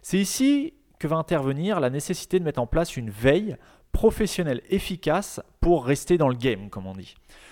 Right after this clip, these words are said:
Donc on va voir trois choses. On va voir d'abord dans cet épisode quel est le meilleur moyen d'être à l'écoute et à l'affût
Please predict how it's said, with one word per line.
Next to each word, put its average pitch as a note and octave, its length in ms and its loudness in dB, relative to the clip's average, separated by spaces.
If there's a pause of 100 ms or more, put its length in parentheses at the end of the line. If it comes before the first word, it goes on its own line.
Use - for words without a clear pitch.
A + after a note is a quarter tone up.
(160)
Donc - 120 -6
on F#3+ 40 6
va G3+ 60 8
voir B3+ 200 2 (300)
trois E3+ 220 0
choses. G2 340 -8 (580)
On C3 100 -4
va D3 60 6
voir G#3+ 160 4
d'abord F#3 540 4
dans A#2+ 80 -6
cet C3 220 -6
épisode C#3 420 0 (220)
quel G3 240 2
est G3+ 420 2
le C3 140 0
meilleur F3 320 2
moyen D#3+ 320 0
d'être D#3 200 -2
à B2 40 0
l'écoute C3+ 360 -4
et C#3+ 60 4
à G#2+ 40 4
l'affût F3+ 420 0